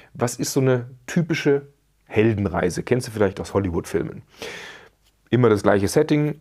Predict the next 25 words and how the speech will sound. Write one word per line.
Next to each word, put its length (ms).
Heldin 640
oder 260
Held, 560
alles 280
stabil, 560
alles 260
schön, 340
dann 120
kommt 260
eine 100
Herausforderung, 920
während 300
der 120
Herausforderung 760
passiert 400
was 140
Unvorhergesehenes, 1080
dann 180
wird 220
gelitten, 500
gekämpft, 580
dann 180
wird 360
besiegt, 680
dann 180